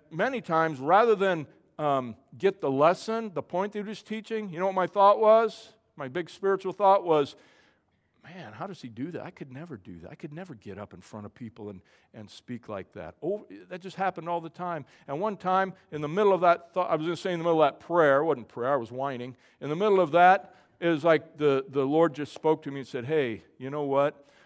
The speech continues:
I called him to come over here and do this, and I gave him the gift and the ability to do it. And I called you to do what you're doing,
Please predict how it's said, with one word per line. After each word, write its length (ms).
I 140
called 340
him 280
to 100
come 180
over 160
here 240
and 120
do 180
this, 520
and 80
I 40
gave 240
him 120
the 60
gift 440
and 120
the 40
ability 420
to 100
do 220
it. 120
And 80
I 60
called 320
you 320
to 400
do 240
what 220
you're 200
doing, 440